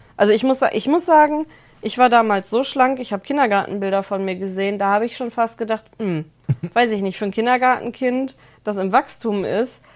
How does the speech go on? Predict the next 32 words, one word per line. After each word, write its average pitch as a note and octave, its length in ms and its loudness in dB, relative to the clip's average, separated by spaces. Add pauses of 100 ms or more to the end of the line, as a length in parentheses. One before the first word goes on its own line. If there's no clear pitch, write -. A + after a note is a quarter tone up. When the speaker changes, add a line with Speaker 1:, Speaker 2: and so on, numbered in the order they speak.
(140)
Speaker 1:
klar, A#3 240 2
schlank A#3 300 -2
sein G3+ 160 0
ist F#3 180 -8
gut, B3+ 300 -2
aber F#3+ 200 2
teilweise A3 460 0
hab A3+ 100 2
ich A3 120 -6
meine F#3+ 220 -2
Knie B3 400 -2
gesehen A#3+ 320 -2
und A3 140 -4
hab A3+ 140 -6
gedacht, A3+ 440 -4 (880)
irgendwie A#3+ 460 4
müsste B3 360 0
da F3+ 160 4
mehr E3+ 220 0
dran. D#3+ 440 -2
Und F3+ 160 -4
ich F#3+ 160 -6
weiß A3 240 4
nicht, B3 160 -4
ob C4 120 -6
das A3 180 -2
so A#3 60 -2
ein A3 160 -4
Ding A3 240 -2
war A3 180 4
von A3 240 -6
wegen, G#3+ 460 -2